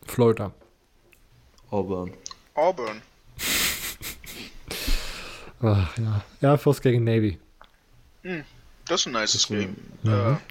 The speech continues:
Speaker 2: Das ist vor allem ein Spiel, wo man niemals
Speaker 3: Air
Speaker 2: auf den
Speaker 3: Force.
Speaker 2: Rekord schauen darf.
Speaker 1: Und das ist aber auch ein Spiel, wo man, das ist doch
Speaker 3: Ich nehme
Speaker 1: die
Speaker 3: Air Force.
Speaker 1: Okay.
Speaker 3: Scheiß auf
Speaker 2: Ich nehme
Speaker 3: Heimvorteil.
Speaker 2: Navy. Navy mit dem
Speaker 1: Ähm,
Speaker 2: Heimvorteil.
Speaker 1: ja, ich nehme auch Navy mit dem Heimvorteil.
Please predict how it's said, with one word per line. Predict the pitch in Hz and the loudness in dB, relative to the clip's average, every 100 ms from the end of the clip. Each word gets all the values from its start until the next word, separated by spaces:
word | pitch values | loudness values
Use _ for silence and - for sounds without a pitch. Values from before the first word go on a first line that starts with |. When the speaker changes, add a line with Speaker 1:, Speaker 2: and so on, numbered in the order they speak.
| - _ - | -20 _ -10
Speaker 2:
Das | 107 | -8
ist | 104 | -6
vor | - - | -4 -2
allem | 113 113 | 0 -2
ein | 107 | -4
Spiel, | - - 120 | -6 0 0
wo | 110 | 0
man | 104 104 | -2 -2
niemals | 110 113 110 | -2 -2 2
Speaker 3:
Air | 143 | 0
Speaker 2:
auf | 101 | 0
den | |
Speaker 3:
Force. | - 101 107 | -6 -4 -4
Speaker 2:
Rekord | - 98 | -2 -4
schauen | - 92 90 | -4 -6 -6
darf. | 87 87 - - - - - - - - - - | -6 -6 -8 -10 -18 -20 -20 -20 -20 -20 -12 -2
Speaker 1:
Und | 110 | -2
das | - | 0
ist | 104 107 | 0 2
aber | 117 | 2
auch | 110 | 4
ein | 120 | 2
Spiel, | - 123 | 4 4
wo | 113 117 113 113 - | 6 6 6 4 2
man, | 117 117 113 113 - - _ | 2 4 2 -2 -10 -20 _
das | - 156 117 117 | -8 -2 0 2
ist | 113 | 2
doch | 113 - - - - - - - - - - - - - - - - - | 0 -2 -12 -16 -20 -20 -20 -20 -20 -20 -20 -20 -20 -20 -20 -20 -20 -8
Speaker 3:
Ich | 165 - | -4 0
nehme | 175 | 2
Speaker 1:
die | 131 | 4
Speaker 3:
Air | 131 | 2
Force. | - 117 110 - - | 0 -6 -8 -8 0
Speaker 1:
Okay. | 117 | 2
Speaker 3:
Scheiß | 139 127 | 4 2
auf | |
Speaker 2:
Ich | 131 | 2
nehme | 113 98 | -2 0
Speaker 3:
Heimvorteil. | 101 101 110 - - - - - - - - - - - - - - - _ | -2 0 -4 -6 -12 -20 -20 -20 -20 -20 -18 -18 -18 -20 -20 -20 -20 -20 _
Speaker 2:
Navy. | 120 117 | 2 6
Navy | |
mit | 117 117 | 6 6
dem | 113 | 4
Speaker 1:
Ähm, | 117 101 | 0 -4
Speaker 2:
Heimvorteil. | 98 - - - - - | -10 -20 -20 -18 -18 -4
Speaker 1:
ja, | 117 117 | 2 4
ich | 107 - | 4 2
nehme | 110 107 | 0 2
auch | 104 | 2
Navy | 110 107 110 | 2 2 2
mit | - | 2
dem | 104 | 2
Heimvorteil. | 113 113 123 117 | 2 0 0 -2